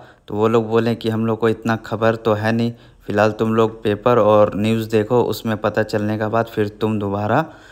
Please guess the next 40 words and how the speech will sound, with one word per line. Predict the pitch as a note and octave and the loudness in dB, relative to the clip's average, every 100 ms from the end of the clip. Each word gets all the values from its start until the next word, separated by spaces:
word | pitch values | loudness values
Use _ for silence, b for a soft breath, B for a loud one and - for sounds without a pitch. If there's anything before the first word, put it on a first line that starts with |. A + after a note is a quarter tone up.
| B _ | B _
फिर | A2 | 0
से | G#2+ A#2+ | 2 2
आ | G#2 G#2+ | 4 4
जाना। | A2+ A2+ A#2 G2 B B B _ | 2 2 2 -2 B B B _
तो | G#2 F#2+ F#2+ F#2+ | 0 2 2 2
guys, | G#2+ A2 A#2 A2 | 4 4 2 -4
हम | G#2+ | 0
लोग | G#2+ G#2+ | 0 0
काफ़ी | G#2+ G2+ A#2+ | -2 -2 -2
ज़्यादा | G#2+ G#2 G#2+ | 0 0 2
यहाँ | G#2+ G#2 G#2 | 0 0 -2
पे | - G2+ | -2 -4
धूप | G2+ G#2+ G#2 | -4 -8 -4
भी | A2+ A2 | -2 2
है | A2+ A#2 A#2 B B - | 2 0 -4 B B -4
और | G2 | -2
हम | G2+ G#2 | 0 -2
लोग | G#2 G2+ | -2 0
को | G#2 | 0
लग | G2+ G#2 G2 | 0 -2 -2
गया | A2 G#2 | 0 0
है | G#2 | 0
भूख | F#2 G2 A2 | -2 -2 -2
भी, | A2 A2+ C3+ B B B - | 0 -2 -2 B B B -8
तो | G2 | -8
फ़िलहाल | - G2+ G#2 G#2 | -4 -2 0 0
हम | G#2 | 0
लोग | G#2 G#2 - - | 0 -2 -8 -10
खाना | G#2 G#2 | -6 -2
वाना | G#2+ G#2 G#2+ | 0 -2 -2
खाते | - G#2 A#2 | -2 -2 0
हैं, | A#2 C3+ G2 B B B | 2 0 -2 B B B
उसके | - - G#2+ | -12 -4 -2
बाद | G#2 G#2+ | 0 -2
फिर | - A2 G#2+ - - | -2 -2 -2 -4 -12
हम | A2 G#2 | -6 -4
लोग | G#2 | -2
निकल | G2+ G2 G#2 | -2 -2 -2
जाएंगे | G2+ G#2 G#2+ C#3+ D3 G#2+ | 0 -2 -2 -4 -6 -6
आसनसोल | G#2+ A2+ A2+ A2+ G#2+ | -4 -2 -2 -2 -4